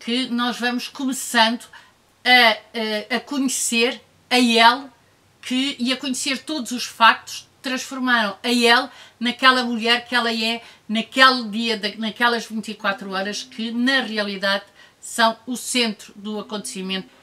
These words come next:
É, pois, uma, um drama familiar com partes pesadas, bastante pesadas mesmo, deixem que vos diga, e que acaba por nos dar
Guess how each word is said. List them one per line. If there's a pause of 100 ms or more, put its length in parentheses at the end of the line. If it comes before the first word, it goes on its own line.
(640)
É,
pois,
uma, (180)
um
drama
familiar (300)
com
partes
pesadas, (340)
bastante
pesadas
mesmo,
deixem
que
vos
diga, (480)
e
que
acaba
por
nos
dar